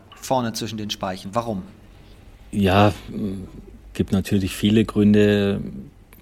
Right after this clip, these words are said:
Speaker 2: warum das so passiert ist. Man muss wissen, äh, ich wurde verpflichtet zum Zeitpunkt, da hat Bietigheim selber noch nicht mit dem Aufstieg in die erste Liga gerechnet.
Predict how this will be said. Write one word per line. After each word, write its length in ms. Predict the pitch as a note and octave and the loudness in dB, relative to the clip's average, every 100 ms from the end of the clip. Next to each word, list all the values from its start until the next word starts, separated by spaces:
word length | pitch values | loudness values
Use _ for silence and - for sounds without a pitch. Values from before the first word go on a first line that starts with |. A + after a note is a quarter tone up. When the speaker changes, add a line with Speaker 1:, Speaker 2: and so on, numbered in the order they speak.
| - | -18
Speaker 2:
warum 420 | - F2+ F#2+ G2 | -14 -6 -2 2
das 160 | G2+ - | 2 2
so 160 | G#2 | -2
passiert 440 | G2+ G2+ - G#2 G2+ | -2 -6 0 0 0
ist. 280 | G2 - - | -2 -4 -2
Man 220 | G2 G2 | 0 2
muss 200 | G2 - | 0 0
wissen, 380 | A2+ - G#2+ G2+ | -2 4 4 4
äh, 240 | G2+ G2 | 2 0
ich 160 | G2 - | 0 -2
wurde 200 | G#2 F#2 | -2 0
verpflichtet 520 | G2+ - A#2+ - G#2 | 0 0 0 0 -2
zum 220 | - G2 | 0 0
Zeitpunkt, 540 | - G#2 G#2+ - G#2 | 2 -2 0 0 0
da 100 | G2 | 2
hat 160 | F#2+ F#2+ | 0 0
Bietigheim 460 | G#2 G2 F#2+ G2 F#2+ | 0 0 0 -2 2
selber 340 | G#2 G#2+ G#2 | 4 6 6
noch 140 | G2+ | 6
nicht 240 | G2+ G2 - | 4 2 0
mit 80 | G2 | 0
dem 80 | |
Aufstieg 400 | G2+ A2 - G#2 | 0 -2 0 0
in 100 | G2 | 2
die 100 | F#2+ | 2
erste 260 | F#2+ G2+ - | 0 -2 0
Liga 260 | A2+ B2+ A#2+ | 4 4 4
gerechnet. 580 | A2+ A#2+ A2+ A2+ A2 | 4 2 2 0 0